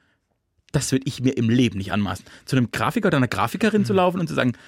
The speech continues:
Speaker 1: „Äh, du, ich glaub, rosa find ich schöner.“ Ich bin ja quasi farbendumm.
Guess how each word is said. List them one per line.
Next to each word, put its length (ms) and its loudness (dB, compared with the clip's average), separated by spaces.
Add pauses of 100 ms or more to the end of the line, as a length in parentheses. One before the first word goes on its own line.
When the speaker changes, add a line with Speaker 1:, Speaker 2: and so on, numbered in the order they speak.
(180)
Speaker 1:
„Äh, 240 2
du, 180 2
ich 80 -4
glaub, 160 0
rosa 480 2
find 180 -2
ich 140 -6
schöner.“ 360 2
Ich 220 -2
bin 200 -2
ja 100 2
quasi 220 0
farbendumm. 440 0